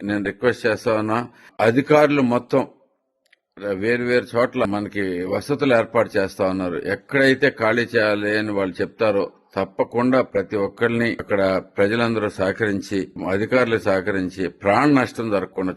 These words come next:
చూసుకోవాలి ప్రధానంగా. అలాగే ఈ లోపు అన్ని అరేంజ్‌మెంట్స్ క్లియర్ గా చేసుకుంటూ వస్తా ఉన్నాం. గుడివాడ టౌన్ లో గానీ, నందివాడ మండలంలో గానీ చాలా పెద్ద ఎఫెక్ట్ వచ్చే అవకాశం ఉంది. అలాగే గుడ్లవల్లేరు మండలం కూడా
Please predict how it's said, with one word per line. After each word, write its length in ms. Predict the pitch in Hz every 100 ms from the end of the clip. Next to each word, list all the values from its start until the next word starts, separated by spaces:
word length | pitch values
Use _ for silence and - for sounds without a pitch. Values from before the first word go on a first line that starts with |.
| 92
చూసుకోవాలి 400 | 90 - 90 87
ప్రధానంగా. 680 | 92 87 90 90 90 95 - _ -
అలాగే 560 | 90 104 110 113 110 - - - - - - -
ఈ 180 | 110 120
లోపు 500 | 117 127 131 120 - 92
అన్ని 320 | 113 135 135
అరేంజ్‌మెంట్స్ 600 | 127 131 131 127 117 127
క్లియర్ 380 | 117 104 110 107
గా 140 | 104 101
చేసుకుంటూ 420 | 95 - 92 90
వస్తా 320 | 85 82 95
ఉన్నాం. 280 | 90 92 87 90
గుడివాడ 300 | 98 107 101
టౌన్ 360 | - 92 110
లో 80 | 117
గానీ, 400 | 104 104 110 117 - _ - _ - 90
నందివాడ 520 | 90 110 127 127 120
మండలంలో 560 | 110 107 107 107 104
గానీ 420 | 98 98 104 110 92 -
చాలా 220 | 92 98
పెద్ద 300 | 98 92 90
ఎఫెక్ట్ 340 | 95 101 92 92
వచ్చే 240 | - 92
అవకాశం 480 | 85 87 87 - 90
ఉంది. 220 | 92 123
అలాగే 340 | 101 95 92
గుడ్లవల్లేరు 640 | 87 92 98 131 135 127 113
మండలం 340 | 107 101 95
కూడా 280 | 92 95